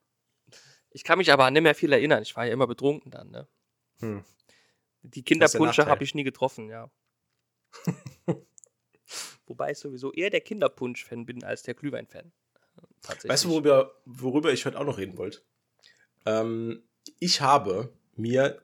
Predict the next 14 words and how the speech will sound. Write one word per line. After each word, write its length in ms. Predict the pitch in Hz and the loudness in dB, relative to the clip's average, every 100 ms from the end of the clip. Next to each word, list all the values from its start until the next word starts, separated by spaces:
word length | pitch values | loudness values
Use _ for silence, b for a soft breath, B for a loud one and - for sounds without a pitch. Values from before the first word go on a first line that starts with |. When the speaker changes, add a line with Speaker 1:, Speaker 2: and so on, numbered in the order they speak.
| - | -8
Speaker 2:
die 160 | 110 | -6
zweite 460 | - - 110 143 143 | -2 2 4 4 2
Staffel 640 | - 123 - 120 117 - _ - | 0 -2 0 -2 -2 -6 _ -4
The 120 | 107 | -2
Witcher 340 | 127 127 87 | 0 -2 -6
angeschaut. 560 | - 82 82 - 95 - _ _ _ b b b b b b b b b b 1077 b b b b b b b b | -6 -8 -6 -8 -8 -12 _ _ _ b b b b b b b b b b _ b b b b b b b b
Und 220 | 165 156 | -2 -2
die 80 | - | -2
ist 360 | 151 - - - | 2 6 8 8
so 380 | 165 156 156 160 | 6 2 2 0
gut. 640 | - 185 - 185 - - B B B B B B _ _ - | -2 -4 -4 -6 -2 -2 B B B B B B _ _ -16
Ah, 800 | - 120 110 - - - - - | -12 -10 -8 -8 -8 -8 -12 -12
ich 300 | 117 113 - _ | -8 -8 -8 _
bin 320 | 143 127 - | -4 -4 -8